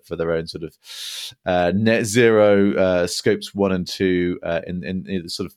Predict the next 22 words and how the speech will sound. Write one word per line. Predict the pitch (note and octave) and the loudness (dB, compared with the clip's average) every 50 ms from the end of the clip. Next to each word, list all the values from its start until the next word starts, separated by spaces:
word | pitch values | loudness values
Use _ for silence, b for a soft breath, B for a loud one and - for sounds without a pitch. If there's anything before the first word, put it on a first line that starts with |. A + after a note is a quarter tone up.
| _ | _
you | - G#2 | -10 -10
know, | F2 D#2 | -8 -8
sort | - - F#2+ | -8 -6 -6
of | F#2+ | -4
next | G2 - - - | -4 -6 -6 -6
ten | - A#2 G2 F#2 F#2+ | -4 -2 -2 0 2
years | G2 G2+ G#2 G2+ F#2 | 2 2 2 2 0
or | F2 E2 | -2 -4
so, | - - - - - - - _ B B B B B B B B B B B B B - | -6 -8 -10 -10 -10 -12 -14 _ B B B B B B B B B B B B B -2
and | B2+ C3+ | 2 4
they're | D3 D#3 | 4 4
gonna | E3+ E3+ E3 | 4 4 4
do | C#3 E3+ F#3+ F#3 | 4 4 4 6
this | D#3 D#3 B2 A2 - | 6 6 4 4 2
by | - - B2 A#2+ A#2 A2+ | 2 2 4 4 4 4
essentially | F2 A2+ - - D3 C#3+ C3 - - A#2 G#2+ | 2 2 2 2 2 2 2 0 0 0 -2
producing | G#2 G2+ - B2+ G#2+ - B2+ B2+ A#2+ A2+ - - G#2+ G2+ G#2 | -2 -4 -6 -6 -4 0 0 0 0 0 0 -2 -2 0 2
their | G2+ G2+ G2+ G2 G2+ G#2 | 2 2 4 4 4 4
own, | G#2 G#2 G#2 G#2 G#2 G2+ G2 F#2+ F#2 F2+ E2+ - - | 4 4 4 4 4 2 2 0 0 -4 -6 -8 -8
uh, | F2+ E2+ E2 E2 E2 E2 E2 D#2+ E2 E2 | -8 -6 -4 -4 -4 -4 -4 -4 -6 -8
green | F2+ E2+ G#2 G2+ G2 F#2+ F#2 F2+ F2+ E2+ D#2 - | -8 -4 0 2 2 2 2 0 -2 -4 -6 -6
ammonia. | F2 F2 F2 E2+ E2 D#2+ E2 - | -4 -4 -4 -4 -4 -8 -12 -18